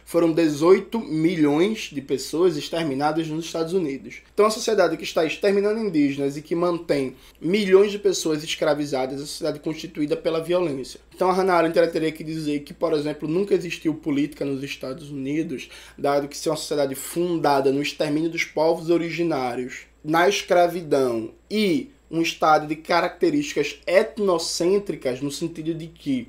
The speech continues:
mesmo com o fim da escravidão, se manteve uma s-, política de segregação racial, como já foi dito,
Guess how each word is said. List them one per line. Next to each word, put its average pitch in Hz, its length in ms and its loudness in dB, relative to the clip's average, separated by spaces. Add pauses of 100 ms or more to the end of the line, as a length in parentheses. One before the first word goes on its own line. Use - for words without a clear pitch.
(160)
mesmo 170 340 6
com 185 160 4
o 170 60 2
fim 165 200 -2
da 165 80 0
escravidão, 160 720 -2
se 175 160 -4
manteve 160 480 -2
uma 151 380 -2
s-, - 460 -10 (160)
política 190 420 -2
de 156 80 -10
segregação 156 560 -2
racial, 156 460 -2
como 170 220 -6
já 151 160 2
foi 175 200 -2
dito, 170 420 -6